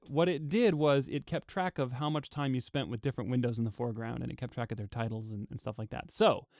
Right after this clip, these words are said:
you could track things like, "How much time did I spend on Twitter this week?" And if you paid for the pro version, I think it would even give you goals, and it would re-, send you a weekly report to say how much time you spent on different things, and you can categorize tons of stuff, like, this is work, it's productive,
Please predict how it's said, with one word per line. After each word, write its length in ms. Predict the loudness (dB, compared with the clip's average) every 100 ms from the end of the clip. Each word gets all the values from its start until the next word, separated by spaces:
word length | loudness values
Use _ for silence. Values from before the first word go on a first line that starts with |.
| -20 -14 0
you 140 | 2
could 120 | 4
track 280 | 4 4 4
things 240 | 4 2 2
like, 180 | -2 -2
"How 100 | -2
much 100 | 2
time 160 | 2
did 100 | 4
I 40 | 2
spend 200 | 0 0
on 60 |
Twitter 240 | 0 0 0
this 180 | 0 -4
week?" 260 | -12 -14 -20 -20 -20 _ _
And 360 | 0 4 6 4
if 140 | 0 0
you 80 | 2
paid 240 | 2 2
for 80 | 2
the 60 |
pro 180 | 4 6
version, 240 | 6 6 4
I 60 |
think 140 | 2 0
it 40 |
would 100 | 0
even 160 | 2 2
give 120 | 2
you 120 | 0
goals, 520 | 2 4 4 2 -8 -8
and 100 | -4
it 60 | -2
would 240 | -2 -4
re-, 140 | -6 -8 _ -4
send 200 | 2 4
you 60 |
a 40 | 4
weekly 280 | 2 2 2
report 440 | 0 0 0 0
to 100 | -4
say 220 | -4 -2
how 180 | 0 0
much 200 | 0 -2
time 220 | -2 -2
you 60 | -2
spent 300 | -2 -2 -4 -4
on 220 | -6 -4
different 320 | -4 -6 -4
things, 360 | 0 0 -2 -2
and 100 | -2
you 80 |
can 100 | -2
categorize 540 | -4 -4 -4 -2 -4 -6
tons 200 | -6 -6
of 60 | -6
stuff, 260 | -6 -6 -10
like, 120 | -16 _ _ _
this 160 | -6 -4
is 140 | -2
work, 260 | 4 4 4
it's 100 | -2
productive, 540 | 0 2 2 2 2